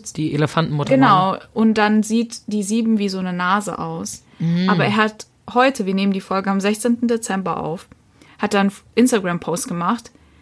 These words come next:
Speaker 2: ähm, wo er so eine Badehose anhat und man sieht, dass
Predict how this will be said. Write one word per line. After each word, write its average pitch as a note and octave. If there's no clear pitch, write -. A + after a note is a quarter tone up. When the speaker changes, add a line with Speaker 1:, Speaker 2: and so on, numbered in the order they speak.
Speaker 2:
ähm, F#3+
wo G3
er G3
so F#3+
eine F#3
Badehose B3+
anhat A3+
und G#3+
man G3+
sieht, G#3+
dass -